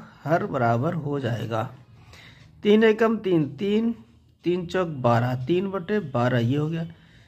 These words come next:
छः एकम छः बटे बारह ये हो गया, चार दूनी आठ बटे बारह, तीन त्रिका नौ बटे बारह।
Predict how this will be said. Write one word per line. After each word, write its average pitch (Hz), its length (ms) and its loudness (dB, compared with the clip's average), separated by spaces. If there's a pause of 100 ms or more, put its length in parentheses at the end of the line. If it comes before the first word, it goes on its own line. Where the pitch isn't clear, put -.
(200)
छः 180 140 0
एकम 190 340 0
छः 170 280 0
बटे 160 260 0
बारह 135 280 2
ये 120 160 0
हो 160 140 -2
गया, 170 200 -4
चार 147 320 0
दूनी 160 300 0
आठ 143 360 -2 (1040)
बटे 151 260 2
बारह, 135 260 4
तीन 156 240 0
त्रिका 147 280 -2
नौ 147 280 2
बटे 151 300 -2 (100)
बारह। 110 420 -4